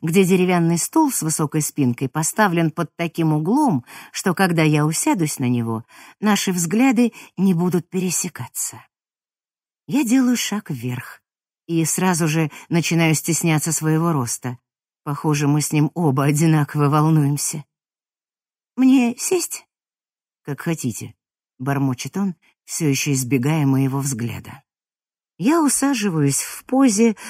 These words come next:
в какой обычно изображаются женщины на портретах в часовнях.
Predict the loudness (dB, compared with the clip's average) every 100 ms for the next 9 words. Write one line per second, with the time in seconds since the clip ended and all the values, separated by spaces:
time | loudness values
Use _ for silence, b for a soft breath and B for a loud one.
0 | B -18 -2 0 4 6 6 6 2 0
1 | 0 2 2 2 2 2 2 0 0 -2
2 | 2 4 4 4 2 4 4 2 -2 0
3 | -2 0 -2 -8 -10 -6 -4 -4 -4 -6
4 | -10 -12 -18